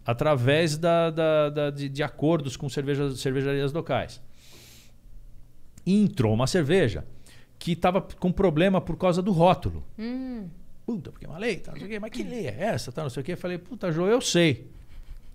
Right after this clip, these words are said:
Speaker 1: Porque, cara, foi numa segunda-feira e domingo, no dia anterior, eu tinha ido num churrasco na casa do meu irmão, meu irmão designer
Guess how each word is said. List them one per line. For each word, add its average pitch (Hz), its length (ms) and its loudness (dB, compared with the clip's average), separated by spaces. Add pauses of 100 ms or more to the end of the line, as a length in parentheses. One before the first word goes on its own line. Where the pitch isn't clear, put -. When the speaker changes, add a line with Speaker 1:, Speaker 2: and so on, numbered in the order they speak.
(720)
Speaker 1:
Porque, - 320 -6
cara, 175 360 -2
foi 190 140 0
numa 196 160 4
segunda-feira 151 840 0 (440)
e 185 100 0
domingo, 170 800 2
no 127 120 0
dia 170 140 2
anterior, 175 520 2
eu 160 80 2
tinha 208 200 -2
ido 202 160 0
num 185 120 0
churrasco 135 480 2
na 117 80 -2
casa 117 160 -2
do 110 60 -2
meu 104 60 0
irmão, 107 420 -2 (640)
meu 120 120 2
irmão 123 200 0
designer 120 600 2